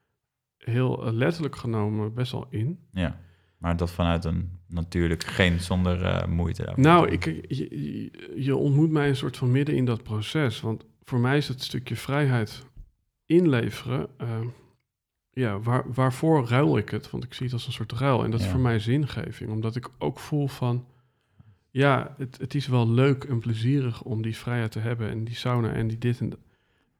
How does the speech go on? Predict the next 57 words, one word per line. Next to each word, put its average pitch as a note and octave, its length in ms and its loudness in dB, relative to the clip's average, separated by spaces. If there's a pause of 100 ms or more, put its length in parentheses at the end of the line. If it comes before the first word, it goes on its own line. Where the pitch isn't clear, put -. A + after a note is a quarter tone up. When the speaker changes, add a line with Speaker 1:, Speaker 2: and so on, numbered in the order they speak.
Speaker 1:
Maar - 120 -8
Speaker 2:
Maar A#2+ 80 0
Speaker 1:
als B2+ 160 4
Speaker 2:
ook - 60 0
Speaker 1:
ik - 60 6
dat - 20 6
Speaker 2:
allemaal F2+ 200 6
leeg F2 240 2
en D#2+ 160 -4 (460)
Speaker 1:
Precies, - 20 -20 (300)
Speaker 2:
oppervlakkig, E3+ 300 6
Speaker 1:
als, C3 140 4
Speaker 2:
ja. - 80 0
Speaker 1:
als C3+ 160 4
ik C#3 80 0
dat B2+ 180 2
wegzet C3 480 2
tegen, A#2+ 380 0 (100)
tegen B2 280 0
het G#2+ 120 0
bouwen C3 360 4
aan A2+ 140 2
een G#2+ 120 0
toekomst. A2 600 -2
Speaker 2:
Ja, F2 380 -2
Speaker 1:
Maar, A2+ 140 -2
Speaker 2:
tuurlijk. A2 280 -4 (300)
Speaker 1:
en, B2+ 240 2
en A#2+ 200 2
los C3 260 2
van A2+ 260 0 (100)
waar, A#2 440 -4
waar A#2+ 120 0
het A#2 120 -2
balletje A#2 340 0
heen A#2+ 240 6
rolt, G#2 340 0
hè, C#3 200 -2
want A2 300 -4
ik - 100 -18
zeg B2 240 -2
al, G#2+ 80 -4
ik G#2+ 100 -8
weet A2 120 0
niet G#2+ 80 2
eens A2 140 0
of - 60 -18
ik - 80 -20
vruchtbaar A#2+ 340 -2
ben, - 100 -10
ik A2+ 100 0
noem B2+ 120 4
maar C#3+ 100 4
wat. A2+ 360 0
Speaker 2:
Ja, F#2 60 4
ja. F2 220 2 (500)
Speaker 1:
Ehm, A2 380 2